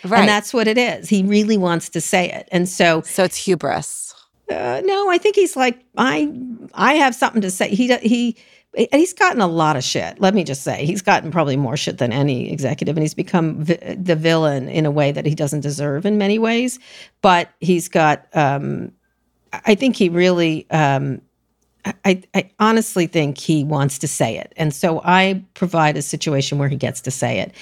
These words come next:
Speaker 2: And he, he sometimes he want, in Mark's case, I don't think that's the case. Some of these people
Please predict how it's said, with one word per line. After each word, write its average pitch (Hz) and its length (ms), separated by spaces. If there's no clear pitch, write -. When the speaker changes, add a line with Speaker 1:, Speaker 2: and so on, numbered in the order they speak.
Speaker 2:
And 165 420
he, 190 340
he 240 320
sometimes 277 400
he 208 40
want, 180 280
in - 300
Mark's 226 260
case, - 180
I 175 60
don't 156 140
think 151 100
that's 131 100
the 151 60
case. 139 240
Some 175 160
of 160 80
these 156 160
people 143 460